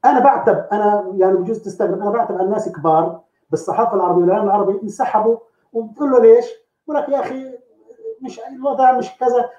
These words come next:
ومش مسألة مالية، صدقا في كثير ناس انسحبوا، بقول لك: "الوضع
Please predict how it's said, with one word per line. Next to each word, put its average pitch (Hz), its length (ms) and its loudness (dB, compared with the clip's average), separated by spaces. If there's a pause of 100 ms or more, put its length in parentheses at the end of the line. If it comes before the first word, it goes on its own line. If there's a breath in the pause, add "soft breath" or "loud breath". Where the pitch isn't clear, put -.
(120)
ومش 185 380 -2
مسألة 233 240 4
مالية، 220 420 4 (240)
صدقا 180 540 0
في 202 60 -10
كثير 233 220 -2
ناس 220 140 -2
انسحبوا، 214 440 0 (360 soft breath)
بقول 254 220 -6
لك: 254 140 0
"الوضع 233 340 4